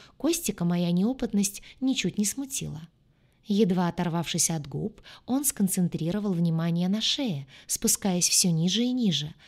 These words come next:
одновременно одной рукой поглаживая по спине. «А ты ничего не забыл?»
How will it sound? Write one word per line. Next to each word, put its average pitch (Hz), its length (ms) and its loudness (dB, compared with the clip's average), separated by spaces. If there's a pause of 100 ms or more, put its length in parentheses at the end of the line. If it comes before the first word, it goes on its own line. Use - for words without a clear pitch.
(180)
одновременно 190 800 2
одной 170 320 2
рукой 160 340 -2
поглаживая 165 640 -4
по 196 100 -6
спине. 151 520 -2 (800)
«А 233 120 -2
ты 247 440 2
ничего 247 600 0
не 311 120 0
забыл?» 196 400 0